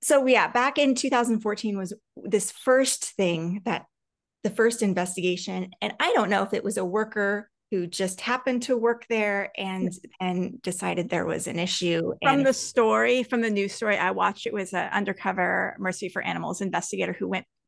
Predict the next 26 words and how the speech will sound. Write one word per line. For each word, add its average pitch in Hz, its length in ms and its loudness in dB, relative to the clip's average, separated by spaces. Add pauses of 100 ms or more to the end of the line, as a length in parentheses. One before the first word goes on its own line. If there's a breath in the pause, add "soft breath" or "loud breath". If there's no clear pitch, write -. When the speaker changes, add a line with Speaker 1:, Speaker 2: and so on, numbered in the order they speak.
Speaker 2:
posing 220 640 2
as 175 340 0
a 185 60 0
worker 175 560 0 (340 loud breath)
or, 214 140 4
like, 196 200 2
got 214 160 4
a 208 80 2
job 180 340 0
there - 380 -6 (160)
and 190 280 0
w-, 180 120 -2
was 196 200 4
working 202 380 2
there 175 220 0
for, 170 380 -6 (220)
like, 151 160 -4 (400)
a, 185 100 -2 (360)
a 196 60 -2
number 185 380 0
of, 170 340 -4 (220)
a - 60 -8
couple 185 240 -4
months - 480 -6 (440 loud breath)
and 170 580 0 (100)
documenting 170 840 -2